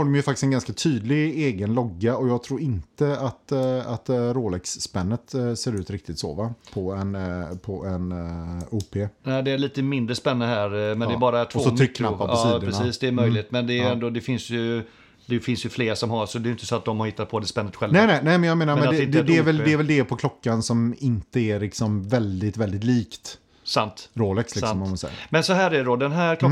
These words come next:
Speaker 2: klockan, eh, får du, de, de har en utförsäljning just nu, så du får den för runt tretusen kronor ny.
Speaker 1: Mm.
Speaker 2: Du köpte den av en kille på K S för femtonhundra.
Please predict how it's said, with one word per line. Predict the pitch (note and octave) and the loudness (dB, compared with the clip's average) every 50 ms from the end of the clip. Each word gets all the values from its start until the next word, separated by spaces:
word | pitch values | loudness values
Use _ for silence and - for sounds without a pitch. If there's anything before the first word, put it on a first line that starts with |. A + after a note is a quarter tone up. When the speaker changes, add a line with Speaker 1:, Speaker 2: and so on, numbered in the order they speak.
| D3+ C#3+ | 4 2
Speaker 2:
klockan, | C3 A#2 A#2 A#2 A#2+ A#2+ | 2 0 0 0 0 0
eh, | A#2+ A#2+ A#2+ A2+ | 0 0 -2 -2
får | - - C3+ B2 | -2 -2 -2 0
du, | A#2+ B2 A#2+ A#2+ B2 A#2+ | 0 0 0 0 -2 -2
de, | A#2+ B2 B2+ B2+ C3 | -2 -4 -4 -4 -2
de | C3+ B2+ C3 C3 | -2 0 0 0
har | C3 B2 A#2 C3 A#2+ A2 | 0 0 2 0 0 2
en | A#2 A#2 | 2 0
utförsäljning | B2+ A#2+ - - G#2 - - A#2 B2 C#3 C3+ | 0 -2 -2 -4 -4 -2 0 0 0 0 0
just | B2 G#2+ - - | -2 -2 -2 -2
nu, | A2 G#2 | -4 -4
så | F2+ B2 | -2 -2
du | A#2+ B2+ B2 | -2 -2 -2
får | - - C3 A2 A2 | -2 0 0 2 2
den | G#2+ A2 G#2 F#2 | 2 0 -2 -2
för | - A2+ G#2+ | -2 -2 0
runt | G#2+ G2+ F#2+ F2 - - | 0 -2 -2 -6 -10 -12
tretusen | - G#2 G2+ F#2+ F#2+ - - G#2+ F2 - G#2 F2 | -8 -4 -4 -4 -4 -4 -4 -6 -6 -6 -8 -6
kronor | - A2+ G#2 F#2+ F#2+ F#2+ | -4 -4 -4 -4 -4 -4
ny. | G2 G2+ G#2 A2 C3 C#3 B2+ G#2 - - - | -4 -4 -4 -4 -2 -2 -2 -4 -6 -6 -2
Speaker 1:
Mm. | A#2+ A#2 A#2 B2+ | 0 2 2 2
Speaker 2:
Du | B2+ | 0
köpte | A#2 - D3 - - - B2 | 0 -2 -2 -2 -2 -2 0
den | A#2 A#2 A2+ | 0 0 0
av | A2+ A2 | -2 -4
en | G#2+ | -2
kille | - A#2+ G#2 G2+ G2 | -2 -4 -2 -2 -4
på | - G2+ | -6 -6
K | F#2+ - A2 G2 F#2+ F#2 | -8 -6 -6 -4 -4 -4
S | F2 | -4
för | - G2+ | -6 -4
femtonhundra. | - B2 A2 F#2 - - G#2 G#2 G#2+ G2+ F#2 F2+ G#2 A2+ B2+ | -2 -2 -2 -2 -4 -4 -2 -2 -2 -4 -2 -2 -2 -2 -4